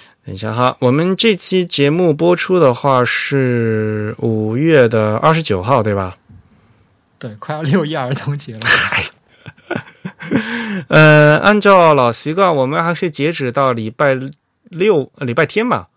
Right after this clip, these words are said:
Speaker 1: 所以呢，
Speaker 2: 对。
Speaker 1: 就应该是截止到六月三号的五，呃，二十三点五十九分。
Speaker 2: 嗯哼。
Speaker 1: 嗯。啊，那所以呢，在这之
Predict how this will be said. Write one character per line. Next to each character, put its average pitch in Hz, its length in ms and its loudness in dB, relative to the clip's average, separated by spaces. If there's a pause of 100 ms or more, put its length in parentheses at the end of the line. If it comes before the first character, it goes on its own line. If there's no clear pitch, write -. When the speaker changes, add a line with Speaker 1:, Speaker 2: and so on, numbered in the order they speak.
(400)
Speaker 1:
所 - 220 -2
以 151 100 -2
呢， 143 240 -2
Speaker 2:
对。 135 40 -8
Speaker 1:
就 156 120 -4
应 170 140 -6
该 175 180 -2
是 165 180 -6
截 135 160 -6
止 131 220 -8
到 135 220 -2
六 175 320 -2
月 165 260 -2
三 190 420 -6
号 190 300 -4
的 113 180 -10
五， 113 260 -14
呃， 117 300 -10
二 143 80 -4
十 127 100 -10
三 143 180 -8
点 120 120 -10
五 95 60 -18
十 95 80 -18
九 92 140 -18
分。 151 180 -14 (720)
Speaker 2:
嗯 120 160 -12
哼。 120 220 -16
Speaker 1:
嗯。 107 200 -18 (540)
啊， 117 200 -16 (360)
那 135 120 -10
所 160 120 -8
以 165 60 -4
呢， 156 220 -6
在 160 240 -4
这 156 260 -4
之 170 240 -12